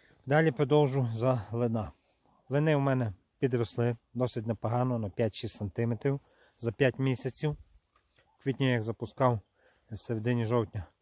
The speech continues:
були екземпляри, що, кажу, шість сантиметрів набирали. Не всі, звичайно.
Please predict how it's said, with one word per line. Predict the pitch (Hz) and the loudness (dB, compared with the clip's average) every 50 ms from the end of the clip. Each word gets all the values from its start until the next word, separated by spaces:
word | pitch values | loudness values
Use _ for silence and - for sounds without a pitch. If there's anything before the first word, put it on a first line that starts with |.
| _ _ _ _ _ _ _ _ _ _ _ _ _ | _ _ _ _ _ _ _ _ _ _ _ _ _
були | 107 110 120 117 117 113 104 98 104 | -4 0 0 2 2 0 -2 -4 -6
екземпляри, | 101 101 117 110 92 - 123 113 107 104 92 | -6 -6 -6 -6 0 0 0 2 0 -2 -6
що, | - - 104 87 87 - _ _ _ _ _ _ _ _ _ _ _ _ _ _ _ _ _ _ _ _ _ _ _ _ _ - | -6 -8 -8 -8 -10 -14 _ _ _ _ _ _ _ _ _ _ _ _ _ _ _ _ _ _ _ _ _ _ _ _ _ -6
кажу, | 120 113 104 104 - _ | -4 -4 -4 -8 -12 _
шість | - - - 139 120 - | -14 -6 -4 -4 -4 -2
сантиметрів | - 117 - 123 120 113 104 - 131 123 123 131 123 117 110 123 | -2 -2 0 -2 -2 -2 -2 -2 -2 0 0 -2 -2 -4 -4 -4
набирали. | 131 123 117 139 139 143 143 151 160 180 170 - _ _ _ _ | -2 0 2 2 4 4 4 2 0 -2 -6 -8 _ _ _ _
Не | - 131 143 131 | -2 0 0 0
всі, | - - - 127 120 | 0 -2 -4 -4 -4
звичайно. | 110 101 107 120 - - 147 143 147 147 151 170 156 | -4 -4 -6 -10 -4 0 2 2 2 2 0 -2 -6